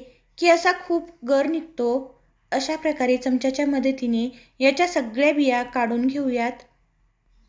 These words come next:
खरबूज आडवे कापल्यामुळे अशा पटकन सगळ्याच बिया निघल्या जातात. त्यासाठी शक्यतो खरबूज उभे न कापता अशा प्रकारे आडवे कापून घ्या,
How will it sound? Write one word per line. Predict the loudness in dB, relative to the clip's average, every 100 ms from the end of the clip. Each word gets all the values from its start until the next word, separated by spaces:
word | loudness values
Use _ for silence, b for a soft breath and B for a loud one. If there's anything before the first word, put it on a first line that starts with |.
| _ _ _ _ _
खरबूज | 4 4 2 4
आडवे | 4 4 2
कापल्यामुळे | 0 -2 -2 0 0 0 0
अशा | -4 -6 -4
पटकन | -4 -6 -6 -6 -6
सगळ्याच | -6 -2 0 0
बिया | 2 2 4
निघल्या | 2 0 -2
जातात. | -2 -4 -6 -8 -8 -12 b b b _
त्यासाठी | 4 4 2 0
शक्यतो | 0 -2 -4 -2 -2 -2
खरबूज | -2 -4 -4 -6 -8 -8
उभे | -2 0 0
न | -2
कापता | -2 -4 -4 -4 -4 -4 B B B -6
अशा | -2 -2
प्रकारे | 0 0 0 0
आडवे | 0 0 0 0
कापून | -2 -8 -6 -4
घ्या, | -4 -6